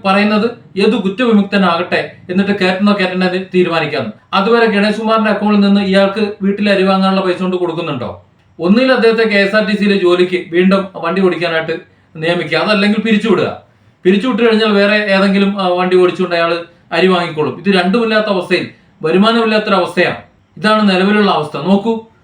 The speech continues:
യദു എങ്ങോട്ട് പോകുന്നു നോക്കി, എങ്ങോട്ട് വരുന്നു, എന്തൊക്കെ ചെയ്യുന്നു എന്ന് നോക്കിക്കൊണ്ടിരിക്കുക. യദുവിന്റെ ഫോണിലേക്ക്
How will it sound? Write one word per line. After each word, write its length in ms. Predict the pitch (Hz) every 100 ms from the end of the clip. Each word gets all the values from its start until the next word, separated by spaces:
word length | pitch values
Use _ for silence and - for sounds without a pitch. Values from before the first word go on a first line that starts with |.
| _ _
യദു 320 | 160 196 247 302
എങ്ങോട്ട് 400 | 240 233 262 233
പോകുന്നു 300 | 185 175 160
നോക്കി, 260 | 147 127 165
എങ്ങോട്ട് 420 | 196 240 262 226
വരുന്നു, 480 | 175 151 131 127 131
എന്തൊക്കെ 360 | 175 233 269 226
ചെയ്യുന്നു 320 | 180 175 156
എന്ന് 140 | 147
നോക്കിക്കൊണ്ടിരിക്കുക. 640 | 143 139 143 135 117 117 165
യദുവിന്റെ 240 | 240 226
ഫോണിലേക്ക് 580 | 180 160 156 151 151